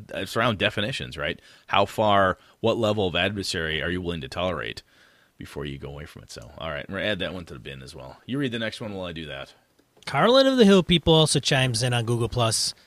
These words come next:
Speaker 2: about hidden hit points. "When I first got back into the hobby after moving to a new town, I ran three point five D and D and tried an experiment of hiding the H P from the players.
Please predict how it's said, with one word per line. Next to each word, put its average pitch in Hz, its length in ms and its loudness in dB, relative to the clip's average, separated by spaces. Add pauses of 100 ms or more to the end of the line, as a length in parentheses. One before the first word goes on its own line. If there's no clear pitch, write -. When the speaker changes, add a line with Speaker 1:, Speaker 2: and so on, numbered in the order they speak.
(480)
Speaker 2:
about 110 560 0 (680)
hidden 127 180 2
hit 139 180 0
points. 135 400 0 (280)
"When 147 100 2
I 147 40 4
first - 280 4
got 180 160 4
back 180 240 4
into 165 120 6
the 151 100 2
hobby 160 340 4
after 147 200 2
moving 151 300 6
to 143 160 2
a 131 60 4
new 143 160 2
town, 139 320 0
I 123 80 2
ran 131 300 2
three 151 220 -2
point 139 280 -2
five 131 280 0
D 123 160 -2
and 120 100 -4
D 131 160 0
and 120 120 -2
tried 135 280 0
an 117 60 -4
experiment 131 640 0 (460)
of 113 120 -8
hiding 151 300 4
the 135 180 0
H 143 240 -2
P 147 140 0
from 123 180 -2
the 107 60 -2
players. 123 640 2